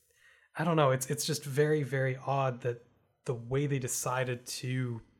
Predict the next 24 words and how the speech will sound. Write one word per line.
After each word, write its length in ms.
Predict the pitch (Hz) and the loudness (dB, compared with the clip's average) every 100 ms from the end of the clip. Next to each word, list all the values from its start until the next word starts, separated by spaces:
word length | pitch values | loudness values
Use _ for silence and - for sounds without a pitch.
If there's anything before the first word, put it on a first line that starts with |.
| _ | _
plan 320 | - 123 123 | -10 -6 -4
all 160 | 113 113 | -4 -6
of 120 | 107 | -8
this 240 | 113 - - | -10 -10 -10
economic 480 | 131 127 123 127 120 | -8 -4 -2 -2 -4
stuff 300 | - 117 - - - - _ _ - | -4 -6 -8 -14 -20 -20 _ _ -14
was, 840 | 123 120 120 120 120 113 110 - - _ _ _ _ _ _ _ - | -4 2 2 2 0 -2 -4 -6 -10 _ _ _ _ _ _ _ 0
I'm, 180 | 170 175 | 2 4
I'm 300 | - 170 165 147 | 6 6 6 2
just 240 | - 185 175 | 2 4 4
amazed 340 | 147 147 127 | 4 4 2
that 120 | 131 | -2
they 100 | 127 | -2
didn't 240 | 123 127 127 | -4 -4 -4
have 340 | - 120 120 127 | -4 -2 -2 -4
any 160 | 123 | -6
sort 320 | 117 - 120 117 | -4 -2 -2 -2
of, 300 | 110 - - - _ _ _ _ - 127 | -6 -12 -20 -20 _ _ _ _ -8 -4
um, 500 | 113 110 110 104 - _ _ _ _ _ 131 120 | -4 -4 -10 -14 -18 _ _ _ _ _ -10 -2
bidding 260 | 131 117 | 0 -2
process 500 | 110 120 127 175 - | -6 -10 -8 -8 -6
involved 420 | 151 120 117 120 139 | -6 -6 -10 -12 -14
in 100 | 127 | -14
it, 160 | 135 | -10